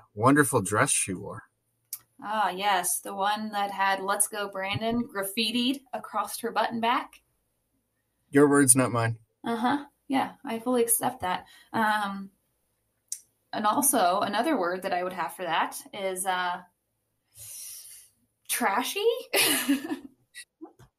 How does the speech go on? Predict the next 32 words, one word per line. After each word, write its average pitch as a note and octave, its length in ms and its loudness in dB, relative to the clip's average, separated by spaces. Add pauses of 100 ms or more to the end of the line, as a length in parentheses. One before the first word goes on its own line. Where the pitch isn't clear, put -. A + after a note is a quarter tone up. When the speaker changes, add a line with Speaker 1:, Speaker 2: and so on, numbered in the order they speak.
(840)
Speaker 2:
I'm F#4 160 2
just C#4+ 220 -2
gonna A#3+ 120 -4
go B3 80 0
ahead D#4 160 2
and - 80 -12
say F4 300 0
it. - 680 -2
<laughs> - 920 -20
Speaker 1:
Uh, C3 360 4 (120)
uh, G#2 120 0 (260)
uh, - 80 -10 (320)
very F#3+ 260 10
much E3+ 300 4
so. A2 300 2 (280)
Um, A2 520 -2 (960)
you C3+ 160 4
know, A#2+ 400 6 (1040)
it, D3+ 240 0 (340)
I D3 200 2
didn't F3 320 0
think E3 260 0
that C#3 220 6 (320)
we C3+ 140 2
would B2+ 120 0
ever B2 240 2
run B2 200 2
out A2 180 -2
of A2 140 0
ammunition G#2+ 600 -4
for G#2+ 160 -6
the G2 140 -4